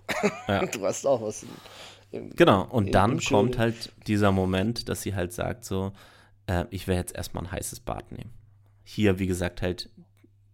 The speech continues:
Speaker 2: die Anspielung, äh, die wir vorher halt schon bekommen haben. Wie gesagt, diese, äh, Vergewaltigung von Frank, ähm, und auch nochmal die Erinnerung, ne?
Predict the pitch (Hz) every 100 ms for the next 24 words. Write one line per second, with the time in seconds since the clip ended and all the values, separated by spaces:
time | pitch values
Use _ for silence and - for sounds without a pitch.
0 | - 110 - 101 92 - - 95 90 90
1 | 87 - - 92 85 98 92 92 - 95
2 | 87 92 90 - - 92 - 113 117 107
3 | 101 95 98 - - - - - - -
4 | 92 90 85 - 90 90 87 80 - -
5 | - - - 92 90 90 95 92 90 90
6 | 92 - 87 85 - - 92 95 98 -
7 | - _ _ _ _ - 92 87 85 90
8 | 101 - _ _ _ _ _ _ _ _
9 | - 117 139 - - - 110 131 123 117
10 | 113 101 107 127 107 95 110